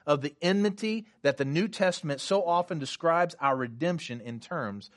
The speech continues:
of reconciliation. One of the necessary conditions for reconciliation is that there must be a previous en-, enmity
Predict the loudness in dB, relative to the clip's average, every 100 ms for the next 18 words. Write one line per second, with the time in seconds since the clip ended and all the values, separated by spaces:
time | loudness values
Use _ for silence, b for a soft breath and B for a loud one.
0 | b -4 -2 0 -2 -2 -6 -6 -2 -4
1 | -4 -10 -18 -20 b b b 2 4 4
2 | 2 2 4 4 2 0 4 4 2 0
3 | 2 0 -4 -12 -18 b b b 2 4
4 | 4 4 -2 0 2 4 2 0 -6 0
5 | 0 0 0 0 0 -2 -2 -4 -2 -2
6 | 0 -2 -4 -6 -6 -6 -4 0 0 -2
7 | -4 -8 -8